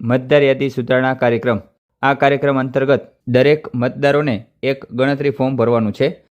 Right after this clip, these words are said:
અને ઘણા બધા એવા મતદારો છે કે એમને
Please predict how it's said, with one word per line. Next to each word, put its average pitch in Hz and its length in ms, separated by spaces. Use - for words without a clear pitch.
અને 143 180
ઘણા 131 280
બધા 147 240
એવા 143 180
મતદારો 131 300
છે 131 240
કે 127 240
એમને 135 240